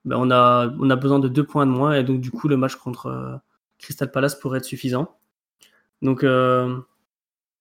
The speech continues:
voilà, il, le, pour le moment, la situation n'a pas tant évolué.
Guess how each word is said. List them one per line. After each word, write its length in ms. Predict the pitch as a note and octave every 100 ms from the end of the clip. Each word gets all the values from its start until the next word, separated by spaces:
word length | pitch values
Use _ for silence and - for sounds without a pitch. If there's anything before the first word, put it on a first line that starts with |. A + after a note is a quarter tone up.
| _ _ _
voilà, 360 | D#3 E3 C3 C3
il, 680 | C#3+ C#3+ C#3+ D3 D3 -
le, 100 | D#3+ -
pour 260 | - F3
le 80 | E3+
moment, 280 | E3+ E3 F3
la 120 | E3+
situation 640 | D#3+ D#3 - D#3 - E3+ E3+
n'a 400 | D#3+ D3+ D3+ C#3+
pas 180 | - E3
tant 260 | - E3
évolué. 680 | D#3+ D3 D3 C#3 C#3+ G3+ -